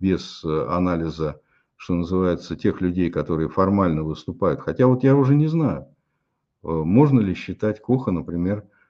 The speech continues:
э, так сказать, формальным с-, э, союзником нашим. Можно ли его считать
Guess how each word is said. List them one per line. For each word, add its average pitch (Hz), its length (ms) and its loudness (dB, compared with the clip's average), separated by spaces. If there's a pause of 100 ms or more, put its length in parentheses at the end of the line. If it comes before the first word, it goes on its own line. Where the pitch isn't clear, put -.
(220)
э, 80 420 0
так - 120 -12
сказать, - 220 -14
формальным 92 600 0
с-, - 160 -20
э, 73 380 -2
союзником 85 760 -2
нашим. 73 340 -8 (400)
Можно 120 260 4
ли 90 60 0
его 78 160 -2
считать - 480 -4